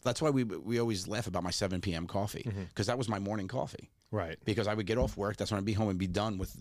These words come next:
Speaker 1: work.
Speaker 2: Sure.
Speaker 1: And then I would be like, "All right, let's get to work." And
Speaker 2: Yeah.
Speaker 1: I would work from seven to midnight, seven to one on whatever else I was doing, writing, sketch, editing, whatever.
Speaker 2: Sure.
Speaker 1: And that was my passion.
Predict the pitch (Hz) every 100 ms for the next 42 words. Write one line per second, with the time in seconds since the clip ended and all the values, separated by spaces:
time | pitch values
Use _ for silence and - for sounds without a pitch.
0 | 85 104 110 117 - - - - 101 82
1 | 101 104 101 101 92 95 107 95 90 -
2 | - 85 139 - - - 98 95 101 90
3 | 104 - - 98 98 95 - - - 92
4 | 120 - - - 92 92 92 120 73 -
5 | 95 90 87 90 90 87 98 90 131 117
6 | 82 85 87 90 107 - 98 90 - 95
7 | 82 104 113 87 123 101 73 107 85 95
8 | 110 101 101 101 143 139 80